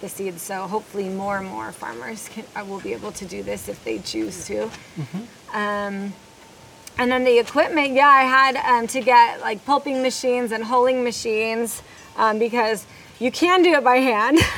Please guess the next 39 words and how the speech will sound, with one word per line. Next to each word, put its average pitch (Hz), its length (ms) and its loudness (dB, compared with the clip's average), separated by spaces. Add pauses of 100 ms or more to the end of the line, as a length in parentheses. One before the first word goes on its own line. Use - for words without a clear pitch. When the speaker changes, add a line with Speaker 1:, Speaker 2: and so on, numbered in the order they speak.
(240)
Speaker 2:
Right. 403 320 6 (240)
Speaker 1:
And 311 200 6
I 320 100 8
did 359 220 4
do 330 140 4
it 269 60 0
by 254 140 4
hand, 226 540 0
but, 202 300 2
um, 208 360 -2
it's 226 320 -2
really 190 720 -8
tedious, 196 640 -8 (320)
extremely - 720 -14
tedious 147 500 -8
work. 110 240 -8 (520)
Um, 214 380 2
and 220 360 -4
it 233 140 -6
would 202 140 -4
be 196 140 -10
too 208 360 -6
labor 185 300 -8
intensive - 800 -14
to, - 200 -6
Speaker 2:
Sure. 135 240 -4 (100)
Speaker 1:
to 107 320 -8 (220)
make 202 260 -12
any 196 360 -8
economic 175 500 -12
sense. - 300 -12
So, 214 340 0 (380)
um, 233 400 4
yeah, 320 180 4
so - 180 0
we, 247 160 -2
we 240 340 0
had 233 300 2
to 220 480 4